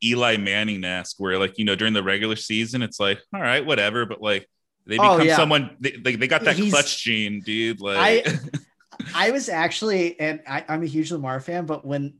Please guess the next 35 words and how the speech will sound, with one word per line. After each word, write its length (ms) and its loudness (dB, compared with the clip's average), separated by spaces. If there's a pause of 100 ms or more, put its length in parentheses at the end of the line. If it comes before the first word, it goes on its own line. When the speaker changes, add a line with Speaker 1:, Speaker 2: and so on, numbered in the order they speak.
(120)
Speaker 2:
they 280 0
would 180 -2
not 420 -4
bench 300 -4
him 220 -6
in 100 -4
the, 180 -8
that 240 -4
playoff 400 -2
game, 280 -4
I 80 0
was 140 -4
like, 200 -4
"You 60 -8
gotta 220 0
put 160 0
Flacco 580 2
in," 100 4
like, 200 2
that 220 2
first 360 2
year. 220 2
<laughs> 40 2
I 120 8
was 180 -2
like, 160 2
"Come 180 -8
on, 220 0
this 140 -4
is 160 -6
when 100 0
it's 120 -4
time 220 -2
to 80 -6
shine." 420 -4